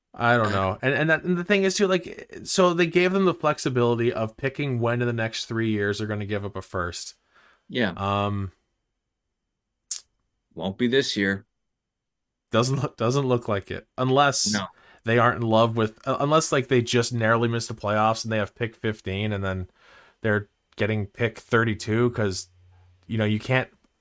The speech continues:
Speaker 1: possibly get the better of two first round picks when you're trading Alex DeBrincat. Um, 'cause when
Speaker 2: Uh-huh.
Speaker 1: Boston wins the cup this year, um, which would be the
Speaker 2: They're not
Speaker 1: weirdest
Speaker 2: gonna
Speaker 1: thing
Speaker 2: win
Speaker 1: ever,
Speaker 2: the
Speaker 1: but
Speaker 2: cup.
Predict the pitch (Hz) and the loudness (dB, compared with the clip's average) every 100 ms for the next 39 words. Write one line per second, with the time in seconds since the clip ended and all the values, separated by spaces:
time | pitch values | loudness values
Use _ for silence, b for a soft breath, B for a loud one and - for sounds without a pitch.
0 | _ - 131 139 123 113 95 98 90 - | _ 2 4 4 0 -4 -2 -2 -4 -8
1 | b b b b - 117 98 113 117 104 | b b b b -4 -2 4 6 6 4
2 | 95 117 98 101 92 98 95 101 - 104 | 0 -4 -4 -4 -4 -4 -4 -6 -6 -6
3 | 95 - 104 98 92 95 - 87 98 107 | -6 -4 -4 -2 -2 -4 -6 -10 -6 -6
4 | 101 98 - b b b b - 107 107 | -6 -8 -10 b b b b -4 2 4
5 | 107 104 92 - _ _ _ _ - _ | 4 0 -4 -10 _ _ _ _ -20 _
6 | - 131 156 131 160 - 170 165 160 139 | -2 4 6 8 6 6 4 6 4 2
7 | 120 175 175 127 - 117 135 151 _ _ | 4 2 4 -2 2 2 0 -2 _ _
8 | _ - 110 110 113 113 110 117 _ _ | _ -4 0 2 0 0 -4 -8 _ _
9 | 120 - 123 120 151 135 131 123 - 123 | -4 -2 0 2 4 4 2 0 0 0
10 | 117 104 95 101 - 98 87 87 - | 0 0 -2 -4 -4 -4 -2 -6 -8